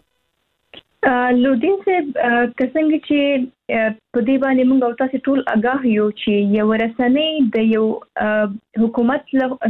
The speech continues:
سره، د یو حکومت لپاره او د یو ملت لپاره، په ټوله کې د یو هیواد لپاره څومره اړینه ده. که یوه رسنۍ نه وي، اه، ملت نشي کولی د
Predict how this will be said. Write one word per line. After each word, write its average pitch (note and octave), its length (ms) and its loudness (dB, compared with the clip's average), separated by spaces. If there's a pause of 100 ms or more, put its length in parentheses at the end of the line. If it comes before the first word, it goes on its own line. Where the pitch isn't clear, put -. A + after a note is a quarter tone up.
سره، A#3 340 0
د G#3 100 0
یو A3 220 2
حکومت B3 360 0
لپاره A#3+ 460 0 (120)
او A3 180 2
د G#3 60 -2
یو A3 160 4
ملت A3 420 2
لپاره، B3 400 0
په A#3+ 140 -4
ټوله C4 260 0
کې C4 120 -2
د A3 40 2
یو A3 140 0
هیواد C4 380 2
لپاره A3 460 -2 (640)
څومره D#4 340 0 (200)
اړینه B3+ 300 0
ده. G#3 280 -4 (420)
که F4+ 120 0
یوه D#4+ 280 2
رسنۍ D4 440 0
نه C#4+ 140 2
وي، C4+ 320 0 (140)
اه، A3+ 120 0
ملت A#3+ 480 0
نشي D#4+ 320 0
کولی G#3+ 600 -2 (160)
د F#3+ 180 -2